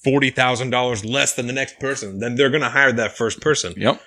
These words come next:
Speaker 2: And that's not even getting into the, the real nitty-gritty of why college is so expensive when it doesn't need to be.
Speaker 1: Yeah, that has way more to do with administration and stuff like that, but
Speaker 2: Mm-hmm.
Speaker 1: that's a, a larger topic. So the next thing I
Speaker 2: Yep.
Speaker 1: wanna talk about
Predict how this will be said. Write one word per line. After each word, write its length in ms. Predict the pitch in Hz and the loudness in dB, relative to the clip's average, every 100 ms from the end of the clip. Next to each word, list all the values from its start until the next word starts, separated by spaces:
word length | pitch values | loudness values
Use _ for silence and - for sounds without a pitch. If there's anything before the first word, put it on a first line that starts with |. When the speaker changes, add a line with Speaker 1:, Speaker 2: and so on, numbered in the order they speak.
| _ _ _ - | _ _ _ -8
Speaker 2:
And 140 | 113 123 | 0 2
that's 160 | 139 | 2
not 140 | 165 151 | 2 2
even 200 | 139 127 | 2 2
getting 240 | 127 127 | 2 2
into 260 | 120 113 117 | 0 0 0
the, 340 | 101 107 95 - _ _ - - - | 4 4 2 -4 _ _ -16 -8 0
the 80 | 107 | 4
real 180 | 113 | 4
nitty-gritty 600 | 104 113 104 98 110 107 98 | 4 2 2 2 2 4 2
of 160 | 90 | 0
why 420 | 87 98 104 110 | -4 0 2 2
college 440 | 101 95 90 85 90 | 0 0 0 -2 -6
is 120 | 92 | -4
so 140 | 90 87 | -2 -2
expensive 580 | - 92 87 95 95 _ _ - - - | 0 0 0 -2 -4 _ _ -20 -20 -8
when 180 | 98 95 | -2 -2
it 140 | 87 | 2
doesn't 300 | 107 98 - | 2 2 0
need 280 | 87 110 - | 2 2 2
to 80 | - | -2
be. 220 | 80 - - - - - _ | -4 -4 -10 -14 -16 -18 _
Speaker 1:
Yeah, 220 | 131 113 | 0 0
that 160 | 110 175 | 0 0
has 160 | 175 127 | 0 0
way 160 | 147 | 0
more 160 | 147 143 | 2 0
to 80 | 123 | 0
do 140 | 131 | 2
with 100 | 127 | 2
administration 600 | 117 120 123 - 120 120 120 | 2 0 0 0 0 0 -2
and 80 | 113 | -2
stuff 220 | 127 113 | -4 -2
like 160 | 113 113 | -2 0
that, 220 | 131 117 | 0 -2
but 120 | 95 | -8
Speaker 2:
Mm-hmm. 140 | - 104 | -4 -2
Speaker 1:
that's 200 | 135 120 | 0 0
a, 160 | 110 | -2
a 80 | 110 | 0
larger 300 | 117 127 123 | 2 2 2
topic. 340 | 120 127 135 127 | 0 0 0 -2
So 100 | 139 | 0
the 60 | |
next 140 | 165 - | 0 2
thing 100 | 160 | 4
I 20 | 151 | 4
Speaker 2:
Yep. 40 | |
Speaker 1:
wanna 100 | 147 | 4
talk 200 | 151 147 | 2 2
about 260 | 147 135 | 2 0